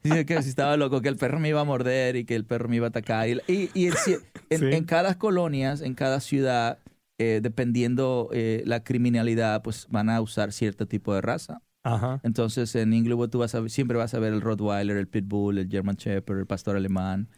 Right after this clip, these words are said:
Speaker 1: Eh, vas a ver muy poquito perro chiquito.
Speaker 2: Sí.
Speaker 1: You know?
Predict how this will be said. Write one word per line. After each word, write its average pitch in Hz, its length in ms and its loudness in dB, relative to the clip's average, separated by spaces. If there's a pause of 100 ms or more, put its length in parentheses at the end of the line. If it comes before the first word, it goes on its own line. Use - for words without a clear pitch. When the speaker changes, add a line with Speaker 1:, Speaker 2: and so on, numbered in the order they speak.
(300)
Speaker 1:
Eh, 101 460 -2
vas 104 220 -2
a - 20 2
ver 104 100 2
muy 113 200 4
poquito 107 360 -4
perro 107 380 -2 (300)
chiquito. - 460 -2 (220)
Speaker 2:
Sí. 90 380 -2
Speaker 1:
You 117 60 2
know? 98 220 2